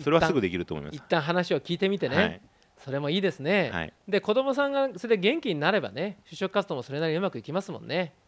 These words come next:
Speaker 1: はい、あの、元気になると、
Speaker 2: はい。
Speaker 1: えー、筆記の点数も上がりますし、
Speaker 2: あ、そっか。
Speaker 1: 面接の評価も上がりますね。
Speaker 2: そうだね。
Speaker 1: はい。
Speaker 2: 筆記も上がるし、面接もうまく通りやすくなりますね。
Speaker 1: はい。
Speaker 2: ああ、確かにね。
Speaker 1: はい。
Speaker 2: そうか、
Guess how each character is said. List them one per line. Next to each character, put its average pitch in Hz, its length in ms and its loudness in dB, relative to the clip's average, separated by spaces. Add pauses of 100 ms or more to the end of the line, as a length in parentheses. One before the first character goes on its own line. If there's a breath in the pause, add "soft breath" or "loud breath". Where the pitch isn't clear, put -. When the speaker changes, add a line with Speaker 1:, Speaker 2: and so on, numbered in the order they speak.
(220)
Speaker 1:
は 135 140 0
い、 - 20 4
あ 101 120 0
の、 101 160 -2
元 147 220 0
気 110 100 -10
に 92 80 -2
な 92 140 0
る 85 80 -2
と、 95 320 2
Speaker 2:
は 160 160 -2
い。 127 140 -6
Speaker 1:
え 82 100 -12
ー、 82 40 0
筆 - 120 0
記 139 120 -2
の 131 100 0
点 127 160 0
数 131 120 -6
も 85 120 0
上 82 40 -2
が 82 80 -2
り 85 60 -2
ま 82 140 -6
す - 60 -14
し、 80 280 -10
Speaker 2:
あ、 151 280 -4
そ - 100 0
っ - 20 0
か。 110 80 0
Speaker 1:
面 123 80 2
接 127 180 0
の 107 60 -2
評 117 160 2
価 - 80 -6
も 73 100 -6
上 73 60 -4
が 78 80 -4
り 80 80 -6
ま 80 80 -10
す - 140 -18
ね。 - 80 -20 (180)
Speaker 2:
そ 226 220 2
う - 20 4
だ 147 140 2
ね。 175 260 2
Speaker 1:
は 98 120 -2
い。 - 20 2
Speaker 2:
筆 85 60 0
記 196 100 2
も 196 60 6
上 196 60 6
が 196 120 4
る 202 80 2
し、 180 100 -6
面 170 160 0
接 180 240 -4
も 180 220 4
う 175 40 2
ま 180 140 6
く 147 140 -4
通 151 160 0
り 165 80 2
や 170 80 4
す - 80 -8
く 143 60 -10
な 110 60 -8
り 120 80 -6
ま 131 100 -6
す - 80 -16
ね。 143 260 0
Speaker 1:
は 98 100 -2
い。 80 140 -8 (260 soft breath)
Speaker 2:
あ 120 340 -2
あ、 - 40 -16
確 - 160 -14
か 131 80 -12
に - 100 -14
ね。 160 340 -4
Speaker 1:
は 82 100 -10
い。 - 80 -16 (260 soft breath)
Speaker 2:
そ 156 140 -4
う - 40 -4
か、 120 300 0